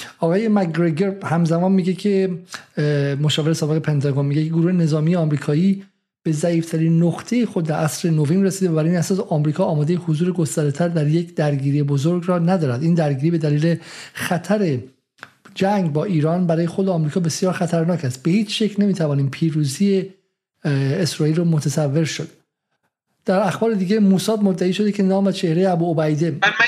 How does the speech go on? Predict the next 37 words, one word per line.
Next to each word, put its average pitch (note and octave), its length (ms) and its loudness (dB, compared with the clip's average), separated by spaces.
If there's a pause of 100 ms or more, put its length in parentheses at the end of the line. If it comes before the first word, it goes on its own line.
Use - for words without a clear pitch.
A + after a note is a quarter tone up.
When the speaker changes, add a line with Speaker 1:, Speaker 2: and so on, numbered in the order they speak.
Speaker 2:
یه A#3 100 -2
نکته G#3 340 0
رو A3 60 0
اینجا G3 220 2
بگم. D#3+ 500 -2 (600)
ببینین، G#3 280 2
اینا G3 400 0 (140)
تحلیل D3+ 480 -2
شخصی B2 560 -6
ها. G2 520 -8
من C3 360 -6
تو B2+ 120 -6
جلساتی A2+ 760 -2
جایی A#2 240 -2
نمیرم، A#2+ 680 2
نمیخوام، B2 560 -2
و B2 40 4
اینا B2+ 240 4
رو D3 120 2
می‌گم C#3+ 320 2
برای A#2 120 2
اینکه D3 480 0
واقعاً B2 400 0 (120)
کسی، C#3 600 -2 (580)
اه، A2+ 180 -4
شاید B2 240 0
هر، B2 280 -2
یعنی A#2+ 320 -4 (280)
چون B2 160 -8
تحلیلی A2+ 480 0
شاید B2+ 280 -6
بعضی A#2+ 260 -4
از A#2+ 180 -6
حرف G2+ 180 -6
من B2 160 -4
غلط B2+ 460 -2
باشه، - 280 -8